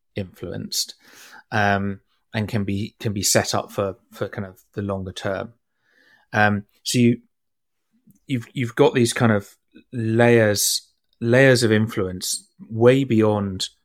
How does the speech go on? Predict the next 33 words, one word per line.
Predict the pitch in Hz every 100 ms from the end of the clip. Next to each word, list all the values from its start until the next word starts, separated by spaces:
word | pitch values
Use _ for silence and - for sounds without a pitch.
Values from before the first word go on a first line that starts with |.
| _ _ -
the | 110
individual | 104 101 107 - 107
within | 95 98 95
a |
company, | - 95 - 98 92 90
the | 95
executives | 90 113 - - 117 -
within | 113 92
a |
company, | 90 98 90 - 98 90 90
the | 98
investors | 95 107 101 - 98
of | 95
the | -
company, | - 90 _ 95 92 95 _ - - _ _
um, | 107 95 92 92 92 _ _ _ -
then | 101 98 95 -
the | 117
customers, | 117 110 - 104 92 90 - - _ -
the |
society, | 107 107 - 104 98 - 95
the | 95
stakeholders | - 104 98 - 98 95 92
that | 98
they're | 98 95
around, | 92 95 92 90 92 - _ _ _ _
um, | 107 98 95 92 _ _
the | 113
government, | 110 101 104 95 101 -
the | 113 - _ _ _ _ _ _ -
politics, | 117 98 92 - 98 - - -
and | 120 113
then | 123 127 117 101